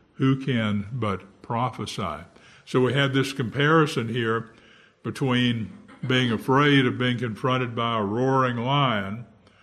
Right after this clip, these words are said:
Who's not gonna be afraid of that? And that's compared to the Lord God having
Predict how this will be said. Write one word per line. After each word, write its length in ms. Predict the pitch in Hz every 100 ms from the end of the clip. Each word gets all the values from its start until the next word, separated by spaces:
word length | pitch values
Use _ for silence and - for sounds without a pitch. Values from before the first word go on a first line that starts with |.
| _ -
Who's 260 | 139 143
not 220 | 143 143
gonna 180 | 139 143
be 160 | 139 139
afraid 380 | 139 139 139 135
of 100 | 131
that? 460 | 147 143 95 - - _ _ _ _ _ _ _ _ -
And 120 | 117
that's 220 | 131 135
compared 560 | - 123 139 135 131 127
to 460 | 151 135 127 127 - - - _ _ _ _ _ -
the 80 | 123
Lord 380 | 131 135 123
God 320 | 123 139 139 127
having 580 | 147 156 135 120 110